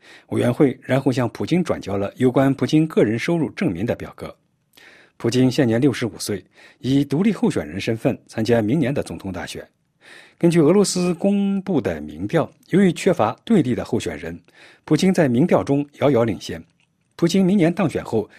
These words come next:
将连任到二零二四年，这意味着自从其被叶利钦指定为接班人之后，普京将整整统治俄罗斯四分之一世纪。预估总共有二十几名候选人参加俄罗斯总统竞选，但是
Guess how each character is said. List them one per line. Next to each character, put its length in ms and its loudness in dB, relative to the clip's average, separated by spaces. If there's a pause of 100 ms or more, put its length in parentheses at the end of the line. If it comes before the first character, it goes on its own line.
(180)
将 220 0
连 160 -2
任 200 0
到 260 -2
二 120 -2
零 220 -2
二 120 -4
四 200 -4
年， 200 -8 (240)
这 100 0
意 140 0
味 120 2
着 120 0
自 180 -6
从 300 -4
其 360 -8 (400)
被 260 6
叶 140 2
利 120 -2
钦 360 -2
指 140 -6
定 180 0
为 220 2
接 180 2
班 160 -4
人 140 -2
之 120 -8
后， 320 -2 (140)
普 140 2
京 160 2
将 200 0
整 160 -4
整 180 -2
统 200 -10
治 300 -6
俄 100 -4
罗 160 2
斯 320 -4
四 160 -4
分 160 0
之 100 -4
一 100 -2
世 160 -6
纪。 220 -10 (920)
预 120 -2
估 200 0
总 180 -2
共 160 6
有 140 4
二 180 -2
十 80 -4
几 160 -6
名 140 -8
候 160 -4
选 160 -8
人 180 -8
参 180 -6
加 180 0
俄 100 0
罗 120 2
斯 140 -4
总 180 -4
统 140 -8
竞 160 -4
选， 220 -10 (320)
但 120 2
是 240 0